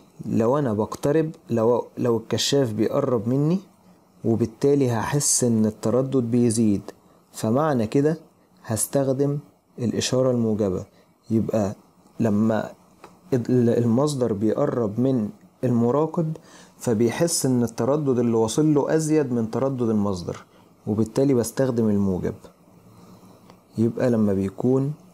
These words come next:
الجسم مقترب من المصدر. وإمتى هحسه سالب أو هحسه أقل من تردد المصدر؟ لما يكون مبتعد.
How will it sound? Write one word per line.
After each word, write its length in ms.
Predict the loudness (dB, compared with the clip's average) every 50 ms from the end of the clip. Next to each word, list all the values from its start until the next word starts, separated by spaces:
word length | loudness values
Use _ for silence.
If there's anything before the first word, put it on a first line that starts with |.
| -12 -6 -4
الجسم 480 | -2 0 0 0 0 0 -2 -2 -2 -2
مقترب 440 | -2 -4 -4 -2 0 0 0 -2 -4 -8 -18 -20 _ _ _ _ _ _ -8 -4
من 320 | -2 0 0 0 0 -4 -6 -10 -18 _ -20 -20 _ -4
المصدر. 600 | -2 2 2 2 2 0 -2 -8 -12 -18 -20 -20 -20 _ _ -20 -20 -20 -20 -20 -20 -20 -20 -20 -20 -20 -20 -20 -20 _ -6 -2
وإمتى 420 | 0 2 2 2 0 0 0 -2
هحسه 400 | -2 -2 -2 -2 -2 -2 -2 -2
سالب 420 | 0 2 2 2 2 2 0 0
أو 160 | 0 0 0 0
هحسه 580 | -2 -4 -4 -4 -4 -4 -2 0 2 2 2
أقل 460 | 2 0 0 2 2 2 2 2 0
من 320 | 0 0 0 0 0 -2 -2
تردد 380 | -2 -2 -2 0 0 0 0
المصدر؟ 600 | 2 2 0 0 0 0 -2 -2 -2 -2 -4 -6 -14 -20 _ _ _ _ _ _ _ _ -20 -20 -20 -20 -12 -6 -2
لما 420 | 0 2 2 2 2 0 0 -2 -6 -10 -18 _ _ _ _ _ _ _ -8
يكون 500 | -6 -6 -4 0 0 2 2 2 0 -2 -4 -8 -16 -20 _ _ _ _ _ _ -20 -20 -20 -20 -20 -14 -6 -4
مبتعد. 520 | -4 -4 -4 -4 -6 -4 -4 -4 -6 -8